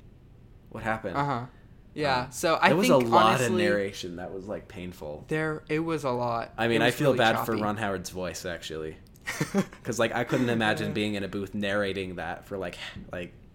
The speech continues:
Speaker 1: how many, like, there was twenty-two episodes, and it was, like, half of each episode
Speaker 2: Uh-huh.
Speaker 1: he was narrating what was going on, you know?
Speaker 2: Yeah.
Speaker 1: It was bad.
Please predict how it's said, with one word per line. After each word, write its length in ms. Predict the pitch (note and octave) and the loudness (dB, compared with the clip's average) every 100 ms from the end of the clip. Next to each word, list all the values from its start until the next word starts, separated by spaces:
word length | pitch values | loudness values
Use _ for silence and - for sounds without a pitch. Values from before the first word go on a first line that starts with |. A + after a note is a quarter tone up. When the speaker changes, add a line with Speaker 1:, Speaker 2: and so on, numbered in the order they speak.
| - - | -20 -16
Speaker 1:
how 280 | - G2 G2 | -8 -6 -6
many, 420 | F#2+ F#2 F2+ - - | -8 -8 -8 -10 -8
like, 160 | G#2 | -6
there 100 | A2 | -4
was 100 | G#2+ | -4
twenty-two 440 | - B2 A#2+ B2 G#2+ | -4 -2 -2 -2 -2
episodes, 640 | G2+ G#2 G#2 G2+ G2+ - | -4 -4 -2 -2 -4 -8
and 100 | G2+ | -8
it 60 | F#2+ | -8
was, 180 | G2+ G2 | -6 -6
like, 180 | F#2+ - - - | -8 -10 -20 -14
half 260 | - G#2+ G#2+ | -2 0 0
of 100 | G#2+ | -4
each 160 | G#2 G#2 | -4 -2
episode 320 | C#3+ C#3 C3 | -2 -2 -2
Speaker 2:
Uh-huh. 100 | B2 | -2
Speaker 1:
he 100 | G#2+ | -4
was 180 | F#2+ G2 | -6 -6
narrating 420 | G2 F#2 F2+ F2 | -4 -4 -4 -8
what 140 | E2+ | -10
was 100 | F2 | -10
going 300 | F2 D#2+ E2+ | -10 -10 -10
on, 260 | C#2+ C2 - | -12 -14 -14
you 60 | |
know? 180 | E2 D#2+ - - - - - - - - - - - - - - - - - | -14 -14 -16 -20 -20 -20 -20 -20 -20 -20 -20 -20 -20 -20 -20 -20 -20 -18 -6
Speaker 2:
Yeah. 160 | C#3+ | -4
Speaker 1:
It 40 | A2+ | -4
was 100 | - | -6
bad. 340 | C#2+ C#2+ C2+ | -10 -12 -12